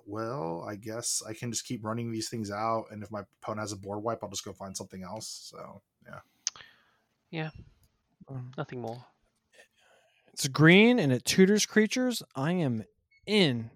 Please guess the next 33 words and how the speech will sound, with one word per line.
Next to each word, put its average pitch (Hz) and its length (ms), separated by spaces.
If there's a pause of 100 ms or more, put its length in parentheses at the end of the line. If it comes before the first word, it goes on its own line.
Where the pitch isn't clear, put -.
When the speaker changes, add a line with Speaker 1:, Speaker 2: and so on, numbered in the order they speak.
(120)
Speaker 3:
an 131 100
E 139 100
D 131 120
H. 151 240 (380)
Can't 151 220
wait 139 160
to 123 400 (360)
turn 160 220
four. 151 320 (340)
Cast 190 220
it - 60
turn 196 180
one. 180 320 (260)
Turn 180 220
four, 170 220
you 156 60
tap, 170 240 (100)
you 139 400
find 165 340
your 135 140
fierce 160 240
empath. 156 540 (600)
Then, 143 340
boom, 156 340
you 127 60
can 147 120
find 151 340
lots 170 240
of 127 60
things. 120 240 (340)
Uh, 151 260
next 226 280
up, 262 220